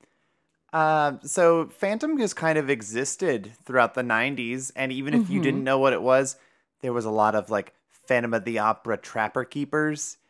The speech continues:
Speaker 1: and, like,
Speaker 2: <laughs>
Speaker 1: sweatshirts.
Speaker 2: Oh, yeah, that logo was everywhere.
Speaker 1: Yeah, which I kind of love, like, the simplicity and the evocative nature of, like, the mask and the rose,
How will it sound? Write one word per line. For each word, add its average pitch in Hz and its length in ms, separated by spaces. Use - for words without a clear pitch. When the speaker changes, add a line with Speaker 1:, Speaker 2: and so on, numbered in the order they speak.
Speaker 1:
and, 269 200
like, 202 240
Speaker 2:
<laughs> - 20
Speaker 1:
sweatshirts. - 1300
Speaker 2:
Oh, 180 180
yeah, 160 260
that 151 260
logo 147 320
was 127 300
everywhere. 131 1200
Speaker 1:
Yeah, 131 220
which 185 260
I 208 120
kind 254 340
of 262 120
love, 139 360
like, 131 420
the 120 100
simplicity 139 720
and 127 120
the 120 100
evocative 110 500
nature 107 340
of, 98 100
like, 110 200
the 123 100
mask 107 400
and 135 120
the 113 80
rose, 104 520